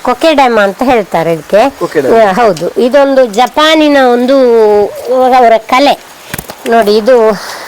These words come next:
Speaker 1: ಈ ತರ, ಇದು ನೋಡಿ, ಇಲ್ಲಿ ಅಡಿ ನೋಡ್-, ನೋಡಿದ್ರೆ ಗೊತ್ತಾಗ್ತದೆ.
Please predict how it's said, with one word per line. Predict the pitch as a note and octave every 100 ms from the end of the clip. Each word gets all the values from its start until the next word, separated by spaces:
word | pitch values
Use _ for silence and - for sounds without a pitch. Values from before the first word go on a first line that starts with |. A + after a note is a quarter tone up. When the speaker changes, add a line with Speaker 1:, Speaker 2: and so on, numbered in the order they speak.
| - - B3
Speaker 1:
ಈ |
ತರ, | - G3 F#3 F3+ - - - - - - A#3
ಇದು | G3+
ನೋಡಿ, | F#3+ F3
ಇಲ್ಲಿ | F#3 F#3
ಅಡಿ | F#3 G#3+
ನೋಡ್-, | G3 F3 E3+ -
ನೋಡಿದ್ರೆ | F#3+ E3+ D#3
ಗೊತ್ತಾಗ್ತದೆ. | F3 - F3 C#3+ - D3